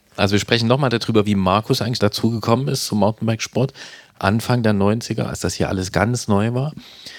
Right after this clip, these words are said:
Sondern wir gehen davon aus, dass für die meisten Leute hier im Raum es vielleicht so einen Moment gibt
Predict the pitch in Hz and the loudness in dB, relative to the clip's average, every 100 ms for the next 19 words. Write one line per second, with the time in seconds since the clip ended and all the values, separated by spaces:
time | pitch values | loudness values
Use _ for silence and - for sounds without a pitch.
0 | - - 110 110 110 117 113 113 107 - | -18 -2 2 2 2 0 0 -2 -6 -10
1 | - 107 131 135 120 120 80 110 127 117 | 0 2 2 2 0 0 2 2 2 0
2 | - - - - 113 104 101 107 156 185 | -4 -12 -18 0 2 4 2 2 2 0
3 | - 113 107 120 135 113 101 95 95 85 | -2 0 2 2 0 -2 0 0 0 2
4 | 110 143 156 - - - _ _ _ _ | 2 2 0 -6 -18 -20 _ _ _ _
5 | _ _ _ _ _ 123 113 - 117 131 | _ _ _ _ _ -2 0 0 0 0
6 | 135 - - _ - 117 101 98 98 101 | -2 -8 -18 _ -6 2 2 4 2 2
7 | 151 - 143 160 - | 0 0 -2 -2 -6